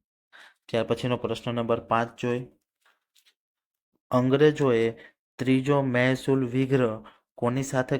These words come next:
કર્યો હતો? સાચો જવાબ છે ટીપુ સુલતાન સાથે. ત્યાર પછીનો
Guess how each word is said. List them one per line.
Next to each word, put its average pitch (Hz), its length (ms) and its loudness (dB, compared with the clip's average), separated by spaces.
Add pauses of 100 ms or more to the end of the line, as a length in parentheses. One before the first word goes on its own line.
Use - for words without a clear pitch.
કર્યો 131 380 0
હતો? 123 220 -4 (680)
સાચો 120 300 0 (100)
જવાબ 123 280 0
છે 131 200 -4
ટીપુ 127 460 -6 (160)
સુલતાન 113 500 -4 (140)
સાથે. 113 360 -4 (1700)
ત્યાર 120 240 0
પછીનો 123 300 -6